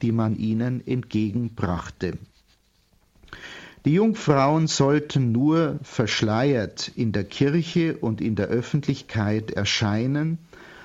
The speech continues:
um die Eingezogenheit und Sammlung zu bewahren. Cyprian betrachtet sie als die Krone der Kirche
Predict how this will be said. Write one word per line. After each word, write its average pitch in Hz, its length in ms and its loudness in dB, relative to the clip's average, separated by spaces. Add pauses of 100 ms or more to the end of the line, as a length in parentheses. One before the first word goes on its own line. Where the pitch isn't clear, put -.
(340)
um 165 540 2
die 123 180 2
Eingezogenheit 131 1700 0
und 107 160 -4
Sammlung 113 760 -2
zu 127 200 -4
bewahren. 95 720 -2 (960)
Cyprian 127 960 2
betrachtet 120 760 0
sie 123 280 0
als 107 260 -2
die 113 140 -2
Krone 120 540 0
der 104 160 -2
Kirche 139 680 -2